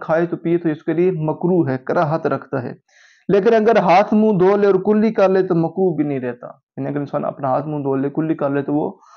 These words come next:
मकरूह नहीं रहता। और अगर सिर्फ हाथ धो ले तो भी कराहत कम हो जाती है, होती है लेकिन कम हो जाती है, लेकिन कुल्ली कर ले तो कराहत नहीं रहती है। तो कहते हैं अगर हाथ, सिर्फ हाथ भी धो ले तब भी उससे कराहत जो है वो कम हो जाती है।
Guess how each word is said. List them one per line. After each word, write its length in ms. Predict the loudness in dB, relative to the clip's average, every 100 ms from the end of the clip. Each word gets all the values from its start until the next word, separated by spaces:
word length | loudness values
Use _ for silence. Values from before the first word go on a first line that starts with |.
| -20 _
मकरूह 320 | -4 0 0
नहीं 140 | 2 0
रहता। 260 | -2 -4
और 460 | -12 -16 _ _ 0
अगर 140 | 0 2
सिर्फ 320 | 2 0 0
हाथ 340 | 2 4 4
धो 180 | 4 2
ले 280 | 2 2 2 -2 -10 _ -2
तो 160 | 2 2
भी 140 | 0
कराहत 460 | 0 2 4 2 0 -10 -2
कम 180 | 2 4
हो 180 | 4 2
जाती 400 | 2 -2 -2 -2
है, 60 |
होती 340 | 0 -2 0 0
है 120 | 0
लेकिन 260 | 0 -4 -2
कम 180 | 0 0
हो 120 | 0
जाती 200 | -4 -2
है, 40 |
लेकिन 160 | -4 -2
कुल्ली 260 | 0 0 0
कर 140 | 0
ले 120 | 0
तो 100 | -2
कराहत 220 | -2 -2 0
नहीं 140 | 0
रहती 360 | 0 -2 -6 -6
है। 80 | -6
तो 640 | -8 _ _ _ _ -6
कहते 180 | -4 -2
हैं 80 | -2
अगर 80 | 0
हाथ, 180 | 0 0
सिर्फ 220 | -2 0
हाथ 200 | 2 2
भी 140 | 2
धो 140 | 2 0
ले 100 | 0
तब 160 | -2 -2
भी 100 | -2
उससे 160 | -4
कराहत 380 | -4 -2 -2 -2
जो 120 | -2
है 120 | 0 0
वो 200 | 0 -2 -6 _ _ _ _
कम 180 | 0 2
हो 160 | 0 0
जाती 360 | -2 -2 -4
है। 120 | -4